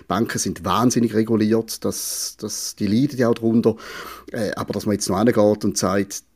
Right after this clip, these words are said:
das ist, das ist ein Grusiger, der hat kein Konto, der erfahren, das geht mir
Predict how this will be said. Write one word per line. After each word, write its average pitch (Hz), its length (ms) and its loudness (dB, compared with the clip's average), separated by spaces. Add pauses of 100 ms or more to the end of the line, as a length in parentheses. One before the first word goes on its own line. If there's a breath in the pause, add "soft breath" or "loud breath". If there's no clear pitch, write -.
(120)
das 98 120 -4
ist, - 200 -6
das 117 120 -4
ist 113 60 0
ein 90 60 -4
Grusiger, 107 520 2
der 101 120 0
hat 110 100 -2
kein 110 160 -4
Konto, 104 340 -2
der 95 100 0
erfahren, 98 340 -4
das - 240 -6
geht 95 260 -4
mir 101 180 -2